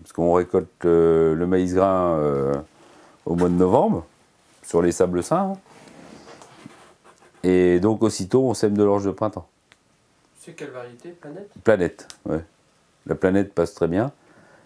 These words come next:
Speaker 1: De toute façon, f-, sortie du maïs, soit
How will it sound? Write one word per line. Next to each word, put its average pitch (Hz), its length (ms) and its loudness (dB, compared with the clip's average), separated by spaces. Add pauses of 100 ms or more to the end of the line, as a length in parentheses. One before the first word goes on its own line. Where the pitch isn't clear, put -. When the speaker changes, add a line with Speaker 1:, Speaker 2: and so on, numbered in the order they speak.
(220)
Speaker 1:
De 98 140 0
toute 123 200 -8
façon, 156 300 0
f-, - 340 -12 (880)
sortie 135 340 0
du 127 80 2
maïs, 131 340 2
soit 135 480 2